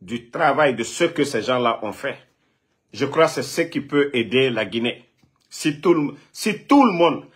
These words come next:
les sages, les religieux, là, ils étaient honnêtes, disaient la vérité à ces bandits-là, je crois que Mamadi aujourd'hui n'allait même pas oser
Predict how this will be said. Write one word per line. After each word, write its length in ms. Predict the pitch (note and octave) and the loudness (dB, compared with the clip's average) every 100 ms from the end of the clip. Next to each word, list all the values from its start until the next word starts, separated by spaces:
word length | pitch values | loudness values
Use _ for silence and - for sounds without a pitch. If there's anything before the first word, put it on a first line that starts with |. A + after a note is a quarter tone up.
| _ | _
les 160 | B2+ C#3+ | 0 2
sages, 520 | C#3+ G3 F#3+ D#3 - _ | 4 4 4 2 -4 _
les 160 | - C3 | 0 2
religieux, 520 | C3+ E3 E3 D3 F3+ | 4 2 -2 0 0
là, 200 | C#3 - _ _ _ _ _ _ _ - | 0 -6 _ _ _ _ _ _ _ -8
ils 160 | C#3 | -4
étaient 380 | D3 D3 C3+ - _ _ _ | -4 -2 -4 -6 _ _ _
honnêtes, 680 | F3+ F#3+ F#3 - - - - _ _ _ _ _ _ _ | 2 4 2 0 -8 -12 -16 _ _ _ _ _ _ _
disaient 420 | B2 G3+ F#3 A#3 | -6 -2 2 4
la 120 | F#3+ | 4
vérité 640 | D#3 D#3+ D3 F3 F#3 - _ _ _ _ _ _ _ - | 2 -2 0 0 0 -6 _ _ _ _ _ _ _ -2
à 100 | D#3 | 0
ces 160 | - | 2
bandits-là, 800 | D3+ - G3 F#3+ F#3 F3+ C3 - _ - | 0 2 2 2 0 -2 -2 -6 _ -6
je 120 | - | -4
crois 220 | A3+ F3+ | 0 -2
que 140 | F3+ D3 | 0 -2
Mamadi 360 | C3 C3 C3+ | -2 -2 -2
aujourd'hui 380 | D#3 B2+ A#2 B2+ | -2 0 -2 -2
n'allait 240 | B2 A2+ | -4 -4
même 240 | A2+ C#3 C3+ | -2 -4 0
pas 240 | B2+ C#3 | -2 -2
oser 360 | C3+ A#2 G#2+ B2+ | -4 -4 -2 -4